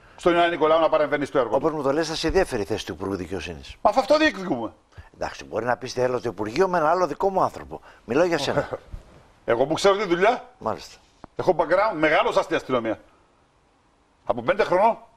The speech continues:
Speaker 1: αστυνομικός σταθμός. Ε, είναι ξεκάθαροι, γραμμένες οι θέσεις μας εδώ και δώδεκα μήνες. Δεν κάνουμε deals. Ξέρουν και κάποιες άλλες κόκκινες γραμμές όσον αφορά, ε, θέματα ότι το Υπουργικό Συμβούλιο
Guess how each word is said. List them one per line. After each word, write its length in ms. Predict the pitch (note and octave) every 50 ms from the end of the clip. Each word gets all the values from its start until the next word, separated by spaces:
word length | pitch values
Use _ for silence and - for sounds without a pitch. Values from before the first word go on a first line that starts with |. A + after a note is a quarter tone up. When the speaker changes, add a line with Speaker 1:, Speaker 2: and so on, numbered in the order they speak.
| _ -
Speaker 1:
αστυνομικός 320 | - B2+ C3 A#2+ G#2 -
σταθμός. 320 | G#2+ G#2 A2 G#2 - - - _ _ - - - - - - - _ _ - -
Ε, 180 | - C#4 A#3 A#3
είναι 140 | A#3+ D4+
ξεκάθαροι, 540 | C#4 - - A#3+ B3 C#4 C4 C4+ C4+ A#3+ B3
γραμμένες 480 | A#3 G#3 G3+ F3 F3 G#3 C4 C4+ C4 F#3+
οι 20 |
θέσεις 160 | E3 G#3 A#3
μας 100 | G#3+ A3
εδώ 120 | G#3 A#3 A#3
και 80 | A3+ A#3+
δώδεκα 200 | A#3 A#3 A3+ G#3
μήνες. 340 | G#3+ A#3+ A#3+ G#3 - - - - - - -
Δεν 140 | C#3 F#3
κάνουμε 320 | G3 A#3 B3 B3+ A3 G3 C#3 B2
deals. 280 | C3+ B2+ C3 B2+ - - _ _
Ξέρουν 340 | - - B3+ C4+ A#3+ G3+ C3
και 80 | A#2+
κάποιες 260 | A#2+ - G3+ G#3 F3 E3
άλλες 180 | G#3+ A3 -
κόκκινες 320 | - G#3 G#3 - G#3 G3+ F3+
γραμμές 460 | D#3+ C3+ A#2 C3 F#3+ A#3 - - - - - - -
όσον 240 | - F#3+ - G#3+ G3
αφορά, 680 | F3 C3+ C#3 C3 - - B2 D#3+ F#3+ G3 F#3+ F3+ - - - - _ _ _ _ _
ε, 200 | - B2+ C3+ B2
θέματα 380 | - - G3+ G3 G3 G3 F3+ F#3
ότι 140 | F#3 F3 E3+
το 80 | E3+
Υπουργικό 360 | E3 C#3 D3 C3+ B2+ A#2+ F#3
Συμβούλιο 600 | - - C#3 B2+ C3+ E3+ G3 G3+ A3 A3+ A3+ -